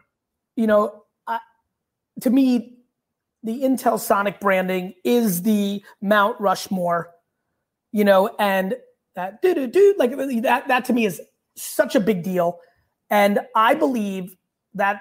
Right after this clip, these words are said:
the entrepreneurs, small businesses, and big businesses that are listening here should be creating a Sonic brand and should be using it in every piece of their content. Every one of my videos on Instagram start with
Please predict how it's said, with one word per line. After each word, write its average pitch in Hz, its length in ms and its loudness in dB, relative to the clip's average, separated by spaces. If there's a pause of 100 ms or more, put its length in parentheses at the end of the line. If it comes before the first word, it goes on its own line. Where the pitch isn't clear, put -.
the 202 140 0
entrepreneurs, 226 760 0 (400)
small 220 440 4
businesses, 220 560 0 (160)
and 196 160 -6
big 254 160 -4
businesses 190 400 -6
that 185 100 -4
are 196 80 -6
listening 247 360 -6
here 180 340 -6 (380)
should - 280 -4
be 190 80 -4
creating 226 340 2
a - 40 0
Sonic 254 340 -2
brand 165 340 -2 (480)
and 196 140 0
should 202 140 -2
be 190 80 -4
using 233 320 2
it 220 100 0
in 220 60 -12
every 226 280 -2
piece 220 280 -4
of 214 60 -4
their 190 100 -6
content. 160 480 -6 (540)
Every 233 220 4
one 247 160 4
of 220 60 2
my 202 240 -2 (120)
videos 185 520 -2 (200)
on 180 300 0 (720)
Instagram 185 680 -2
start 208 320 0
with 190 200 -8